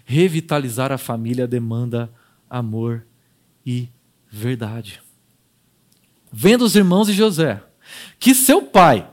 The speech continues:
Jacó, havia morrido, disseram: Olha a conversa desses homens, "E se José tiver rancor, tiver amargura contra nós e resolver do nada retribuir todo o mal que nós lhe causamos?"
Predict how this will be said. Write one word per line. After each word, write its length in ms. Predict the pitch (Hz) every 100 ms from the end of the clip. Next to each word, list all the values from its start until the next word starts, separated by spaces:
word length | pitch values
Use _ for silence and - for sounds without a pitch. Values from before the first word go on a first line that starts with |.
| -
Jacó, 420 | 123 160 165 127
havia 200 | 110 135
morrido, 340 | 190 151 185
disseram: 540 | 226 208 160 110 104 - _ _ _
Olha 200 | 143 277
a 20 |
conversa 460 | 277 233 208 214 202
desses 400 | 202 233 214 160
homens, 360 | 139 92 90 - - - - -
"E 120 | 311
se 300 | - - 269
José 720 | 208 151 107 90 113 117 80 _ _ - - _
tiver 560 | - 180 117 160 180
rancor, 720 | 123 151 196 180 _ - 147 147
tiver 380 | - 127 165 185
amargura 680 | 208 214 156 113 131 165
contra 360 | 131 127 117 107
nós 500 | 95 107 123 101 - - - - -
e 80 | 240
resolver 960 | 160 190 262 208 233 214 143 120 165
do 220 | 156 165 247
nada 720 | 143 117 139 139 143 92 - - - 156
retribuir 720 | 135 220 220 214 170 170 196 196 _
todo 240 | 240 240
o 40 | 202
mal 520 | 147 147 175 143 104 - -
que 140 | 190
nós 360 | 165 160 185 185
lhe 120 | 170
causamos?" 1040 | 196 196 123 147 202 151 107 - - -